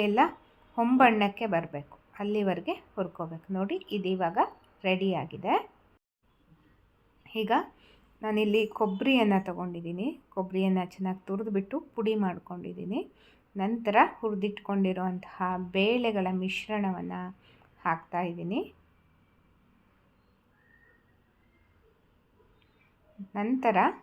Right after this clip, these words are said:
ಇದಕ್ಕೆ ನಾನು ಒಂದು ಅರ್ಧ ಚಮಚ ಆಗುವಷ್ಟು ಹಸಿಯಾದ ಸಾಸಿವೆಯನ್ನು ಹಾಕ್ತಾಯಿದ್ದೀನಿ. ಇದು ತುಂಬ ರುಚಿ ಕೊಡುವಂಥದ್ದು. ನಂತರ ಹುಣಸೆ ಹಣ್ಣಿನ ಪೇಸ್ಟನ್ನು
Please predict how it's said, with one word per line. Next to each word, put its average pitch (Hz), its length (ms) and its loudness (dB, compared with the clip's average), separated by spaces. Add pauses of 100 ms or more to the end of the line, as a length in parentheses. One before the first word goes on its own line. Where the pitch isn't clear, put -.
(320)
ಇದಕ್ಕೆ 190 440 -6
ನಾನು 180 200 -2 (1700)
ಒಂದು 233 180 -2 (240)
ಅರ್ಧ 196 360 -2 (260)
ಚಮಚ 214 340 -2 (160)
ಆಗುವಷ್ಟು 185 640 -6 (800)
ಹಸಿಯಾದ 233 720 2 (380)
ಸಾಸಿವೆಯನ್ನು 214 760 2
ಹಾಕ್ತಾಯಿದ್ದೀನಿ. 175 680 -8 (120)
ಇದು 226 160 -2 (160)
ತುಂಬ 226 320 0 (160)
ರುಚಿ 214 260 0
ಕೊಡುವಂಥದ್ದು. 185 760 -4 (560)
ನಂತರ 196 260 -2 (160)
ಹುಣಸೆ 220 460 0
ಹಣ್ಣಿನ 202 400 0 (540)
ಪೇಸ್ಟನ್ನು 202 560 -2